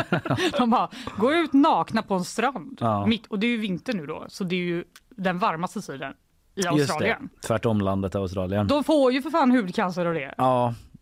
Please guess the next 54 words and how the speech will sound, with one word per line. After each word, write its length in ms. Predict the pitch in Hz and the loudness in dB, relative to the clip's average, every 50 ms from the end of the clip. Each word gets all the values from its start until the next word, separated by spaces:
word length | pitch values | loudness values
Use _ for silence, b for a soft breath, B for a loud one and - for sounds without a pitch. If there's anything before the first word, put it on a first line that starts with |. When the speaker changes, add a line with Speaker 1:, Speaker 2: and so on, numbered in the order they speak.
| _ _ | _ _
Speaker 1:
det 180 | - 131 135 | -2 0 0
är 40 | 139 | 2
så 120 | 135 - | 2 2
här 200 | 135 139 143 131 | 2 2 2 4
man 180 | 127 127 123 127 | 4 2 2 2
inte 400 | 131 127 123 110 98 - - 110 | 2 2 4 2 2 0 -2 -4
ska 180 | - - 113 110 | -2 0 0 2
göra. 420 | 110 110 107 101 98 98 - - | 4 4 4 4 2 2 2 2
Speaker 2:
<laughs> 100 | 269 247 | 2 2
De 60 | 220 | 2
bara, 200 | 233 220 202 - - - | 2 2 0 -2 -4 -8
"Titta 280 | - - 285 - 294 | -6 -6 -2 -2 -2
på 100 | 247 285 | 0 0
oss 140 | 220 190 - | 0 0 0
nu 200 | - 185 185 196 - - | -2 -2 -2 -2 -4 -2
Speaker 1:
Ja. 200 | - - 107 95 | 0 0 2 2
Speaker 2:
och 120 | - 233 233 | 2 2 4
gör 220 | 220 214 214 214 - - | 4 2 2 0 -2 -2
inte 340 | - 320 262 190 - - 330 | 2 2 2 2 2 -2 -4
så. 140 | - - - - - - 156 | -4 -4 -4 -4 -2 0 -2
Speaker 1:
<laughs> 240 | 139 - - 143 120 | -2 0 0 0 2
Speaker 2:
Gör 120 | 247 277 | 2 2
tvärtom." 360 | 294 - 254 233 277 269 - - _ _ - | 2 0 -2 0 0 0 -2 -2 _ _ -2
Speaker 1:
Ja. 280 | - 123 113 113 123 - - 143 - - 117 - B B B B B B B B B B | 0 0 2 0 0 -2 -2 -4 -2 -2 -4 -4 B B B B B B B B B B
Speaker 2:
Eller? 240 | 214 196 220 285 370 370 _ - | -2 0 0 -2 -4 -6 _ -2
Speaker 1:
Ja, 260 | - 135 151 170 180 | 0 0 2 2 2
det 120 | 135 123 139 | 0 2 2
måste 240 | 165 160 - - | 2 0 0 0
vara 100 | 143 120 113 | 0 2 2
någon 120 | 113 107 101 | 2 2 2
sån 240 | 107 101 98 98 | 0 0 0 0
typ 240 | 92 98 92 87 - | -2 -2 -4 -4 -4
av, 220 | 90 90 87 90 90 | -4 -4 -4 -4 -4
eh, 100 | 87 82 - - - - | -6 -6 -8 -12 -8 -2
omvänd 540 | 131 120 135 113 101 90 107 101 98 104 101 | 0 2 2 2 0 -2 -4 -4 -4 -4 -6
psykologi 600 | - - - 113 - - 104 110 107 107 101 90 | -4 -4 -4 -4 -6 -6 -6 -6 -4 -4 -6 -6
de 140 | 87 101 107 | -4 -2 -2
jobbar 200 | 101 95 92 92 | -2 -2 -4 -6
med 120 | 98 98 | -6 -6
där. 160 | 90 - - _ _ - | -8 -10 -14 _ _ -6
Speaker 2:
Kan 300 | - 240 247 247 233 240 | -2 0 0 0 0 0
i 40 | |
och 60 | 226 - | -2 -2
för 40 | |
sig 140 | - 233 202 | -2 -4 -2
säga 160 | 180 202 185 | -2 -2 -2
att 60 | 170 165 | 0 -2
jag 120 | 185 170 | -4 -4
såg 320 | - - 240 233 226 220 | -2 -2 0 0 0 0
den 120 | 214 214 202 | 0 -2 -2
här, 260 | 180 156 156 156 160 | -2 -2 -4 -6 -8
en 180 | - 196 180 165 | -6 -6 -4 -2
bild 220 | 165 208 180 165 | -2 -4 -4 -6
då 200 | 156 - - 196 | -8 -10 -12 -12